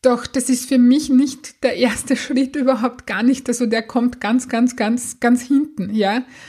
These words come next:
Wenn's darum geht, vom Zuckerjunkie zur Zuckerfreiheldin zu werden. Zuckerfreiheit beginnt im Innern. Du bereitest quasi deinen Körper, deinen Geist und deine Seele mental und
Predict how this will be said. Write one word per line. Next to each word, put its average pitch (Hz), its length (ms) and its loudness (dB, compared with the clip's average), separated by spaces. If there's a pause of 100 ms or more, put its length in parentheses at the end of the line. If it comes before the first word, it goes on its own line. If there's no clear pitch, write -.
(1000)
Wenn's 240 380 2
darum 285 420 0
geht, 247 240 0
vom 254 220 4
Zuckerjunkie 240 880 -2
zur 240 340 -2
Zuckerfreiheldin 196 960 -4
zu 208 220 -8
werden. - 480 -10 (1040)
Zuckerfreiheit 247 1200 -2 (240)
beginnt 247 840 0
im 240 160 2 (140)
Innern. 233 720 2 (680)
Du 240 140 0
bereitest 247 680 0
quasi 233 320 0
deinen 214 320 -2
Körper, 233 500 0
deinen 214 300 -4
Geist 226 340 -2
und 226 120 0
deine 214 180 -2
Seele 247 680 -2
mental 247 880 0
und 247 160 0